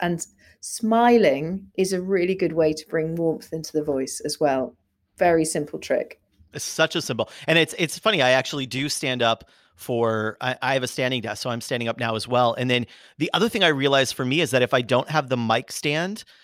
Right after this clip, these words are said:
Speaker 2: uh, like the mic arm on my, on my desk positioned right, then I'm leaning forward, which is, which is messing up my breathing.
Speaker 1: Exactly. And, and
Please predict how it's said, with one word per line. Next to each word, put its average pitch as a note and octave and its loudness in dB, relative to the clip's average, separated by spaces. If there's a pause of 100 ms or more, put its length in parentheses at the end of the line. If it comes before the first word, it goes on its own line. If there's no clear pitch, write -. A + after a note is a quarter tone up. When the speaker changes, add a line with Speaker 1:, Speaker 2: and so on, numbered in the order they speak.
(140)
Speaker 2:
uh, A#2 4
like A#2+ 0
the B2 2
mic B2 2
arm B2 0
on A#2+ 2
my, A2 0
on A#2 -4
my A2+ 0
desk A#2+ 0
positioned A#2+ -4
right, A#2+ 2 (280)
then D3+ 4
I'm C#3+ 4
leaning D3 2
forward, C#3 4
which A2 -2
is, - -4
which B2 -4
is - -6 (260)
messing C3+ 0
up B2+ 0
my A2 -2
breathing. B2+ -2 (760)
Speaker 1:
Exactly. F#3 2
And, F#3+ 2
and G3+ 4